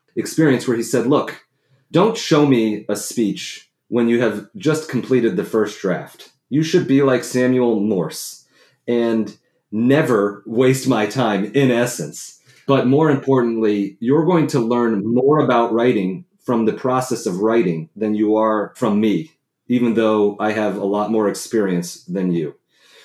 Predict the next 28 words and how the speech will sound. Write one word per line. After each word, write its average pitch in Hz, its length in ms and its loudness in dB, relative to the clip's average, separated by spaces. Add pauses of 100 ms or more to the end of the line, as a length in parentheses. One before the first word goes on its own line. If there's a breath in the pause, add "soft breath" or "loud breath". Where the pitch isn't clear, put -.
(160 soft breath)
And 123 480 0
another 180 480 2
way 143 140 4
of 131 120 0
putting 131 280 0
this 101 240 -4
is, 92 460 -4
there 110 140 0
was 104 160 -2
a 101 120 -2
guy 113 240 -2
named 98 420 -4
Harry 120 280 -2
Parker, 110 520 -6
I 90 80 -4
believe 95 320 -4
is 90 140 -6
his 90 120 -6
name. 90 300 -2
He 104 100 -2
was 98 200 -2
a, 90 220 -4 (420 soft breath)
for 117 100 -4
forty 139 280 2
years, 117 340 2
he 110 120 -2
taught 104 380 -4
rowing 98 580 0